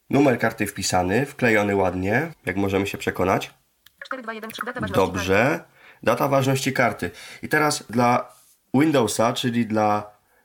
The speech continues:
Speaker 1: dla N V D A i dla josa będą to klasyczne listy rozwijalne.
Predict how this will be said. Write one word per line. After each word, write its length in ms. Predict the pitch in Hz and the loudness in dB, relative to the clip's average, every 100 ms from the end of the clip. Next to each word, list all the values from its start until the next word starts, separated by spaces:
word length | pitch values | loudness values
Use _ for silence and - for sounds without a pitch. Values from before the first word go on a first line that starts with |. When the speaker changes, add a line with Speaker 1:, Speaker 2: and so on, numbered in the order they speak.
| - | -6
Speaker 1:
dla 540 | 95 113 107 101 - - | 0 4 4 2 -6 -2
N 220 | 117 120 | 0 2
V 80 | 117 | 2
D 340 | 123 120 117 | 4 4 4
A 40 | |
i 100 | 113 | 2
dla 140 | 110 113 | 2 2
josa 280 | 120 120 120 | 2 0 0
będą 300 | 110 107 110 | 0 0 0
to 180 | 104 104 | 0 0
klasyczne 680 | 113 110 135 - 113 107 - - | 0 -2 -2 0 2 2 0 -2
listy 300 | 120 - 123 | -2 0 0
rozwijalne. 680 | 107 104 104 87 92 131 | 0 2 2 2 0 -2